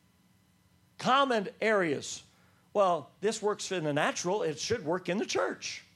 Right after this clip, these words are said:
This works out in the world. It's gonna work in the church. And I like technology.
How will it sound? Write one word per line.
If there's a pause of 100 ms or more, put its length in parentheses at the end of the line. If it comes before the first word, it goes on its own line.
(840)
This
works
out
in
the
world.
It's
gonna
work
in
the
church. (1120)
And
I
like
technology.